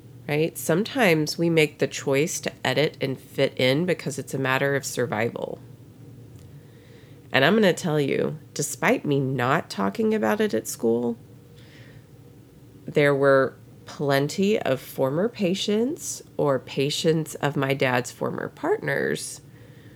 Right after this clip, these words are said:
who were very homophobic and loved to talk about it at school and share that part of my family history.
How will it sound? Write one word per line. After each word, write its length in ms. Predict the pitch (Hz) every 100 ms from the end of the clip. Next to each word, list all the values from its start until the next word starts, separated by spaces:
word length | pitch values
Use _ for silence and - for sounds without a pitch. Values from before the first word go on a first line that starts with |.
| - - - - -
who 420 | 180 165 165 156 -
were 160 | 156
very 360 | 156 127 123 175
homophobic 880 | 196 190 294 175 143 - - - - - - - - - - -
and 400 | 147 143 135 139 - -
loved 640 | 139 139 139 151 196 - -
to 160 | - 151
talk 400 | - 165 190 -
about 300 | - 92 -
it 120 | -
at 160 | - -
school 560 | - - 55 - 165 190 - - - - - - -
and 240 | 139 135
share 800 | - - 175 165 131 - 135 147 - - - - - - - - -
that 300 | 180 131 123
part 340 | - 139 131 -
of 140 | 131
my 160 | 143 -
family 360 | 135 127 127
history. 600 | 123 123 - - - 50